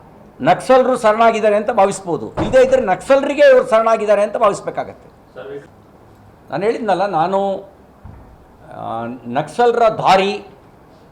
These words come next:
ತಪ್ಪು, ಅದು ಸಂವಿಧಾನ ವಿರೋಧಿಯಾಗಿರೋದು, ಪ್ರಜಾಪ್ರಭುತ್ವ ವಿರೋಧಿಯಾಗಿರೋದು.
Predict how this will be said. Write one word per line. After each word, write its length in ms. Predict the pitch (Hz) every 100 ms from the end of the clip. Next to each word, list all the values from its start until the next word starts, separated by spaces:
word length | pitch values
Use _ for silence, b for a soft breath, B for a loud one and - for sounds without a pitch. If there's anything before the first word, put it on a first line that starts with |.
| - -
ತಪ್ಪು, 320 | 180 180 107 - - - _ _ _ 139
ಅದು 140 | 185
ಸಂವಿಧಾನ 440 | - 170 202 196
ವಿರೋಧಿಯಾಗಿರೋದು, 840 | 185 170 156 131 113 104 87 - -
ಪ್ರಜಾಪ್ರಭುತ್ವ 680 | 143 170 208 202 190 190 175
ವಿರೋಧಿಯಾಗಿರೋದು. 760 | 151 143 120 110 90 82 80